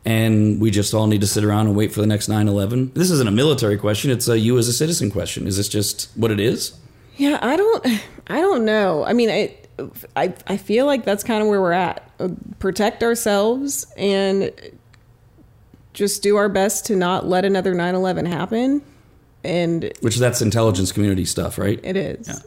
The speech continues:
Speaker 1: Do you, uh, one of the things I've thought of watching the coverage was when you see Taliban spokespeople, um,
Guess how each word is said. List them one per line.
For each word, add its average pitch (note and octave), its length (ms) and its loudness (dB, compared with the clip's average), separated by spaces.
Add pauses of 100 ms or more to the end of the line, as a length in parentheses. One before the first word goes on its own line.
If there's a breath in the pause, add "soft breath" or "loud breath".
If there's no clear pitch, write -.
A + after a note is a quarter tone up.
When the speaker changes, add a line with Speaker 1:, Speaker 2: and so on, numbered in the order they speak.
(560 loud breath)
Speaker 1:
Do B2+ 80 2
you, C3+ 580 4 (220)
uh, C3+ 60 2
one C3+ 180 2
of D#3 60 4
the D3+ 60 4
things D3 180 2
I've B2+ 140 2
thought B2 200 2
of A#2 120 2
watching G#2+ 320 0
the G#2 60 0
coverage G2+ 540 -2 (560 soft breath)
was G2 480 2
when G#2+ 240 2
you G2+ 80 2
see A2 400 2
Taliban G#2 640 0
spokespeople, - 840 -4 (920 loud breath)
um, F2+ 640 0